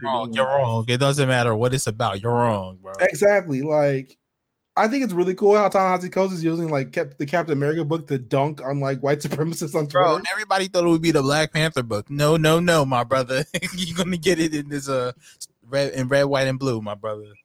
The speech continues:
Speaker 2: Oh man, that shit is, that shit's hilarious. I have nothing to
Speaker 1: Hard.
Speaker 2: say to that, bro. That shit's fucking hilarious.
Speaker 1: He's right though, man. Like, that's just Ta-Nehisi Coates, bro. Like, you gotta, like,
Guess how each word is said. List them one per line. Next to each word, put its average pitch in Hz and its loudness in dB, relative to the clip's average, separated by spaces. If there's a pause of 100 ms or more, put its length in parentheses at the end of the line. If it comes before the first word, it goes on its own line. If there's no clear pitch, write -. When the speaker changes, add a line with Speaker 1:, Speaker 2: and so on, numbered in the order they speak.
(140)
Speaker 2:
Oh 160 2
man, 156 -2
that 196 -2
shit 220 -4
is, 151 -2
that 185 2
shit's 233 -4
hilarious. 139 -2
I 247 2
have 240 2
nothing 175 2
to 156 0
Speaker 1:
Hard. 151 -4
Speaker 2:
say 160 0
to 151 -4
that, 131 -8
bro. 139 0
That 175 0
shit's 233 -2
fucking 214 2
hilarious. 139 0
Speaker 1:
He's 151 -18
right 196 -2
though, 180 4
man. 175 -2
Like, 151 -10 (460)
that's - -8
just - -8
Ta-Nehisi 156 -8
Coates, 123 -4
bro. 113 -4
Like, 107 -4
you 139 -10
gotta, 127 -6
like, 113 -12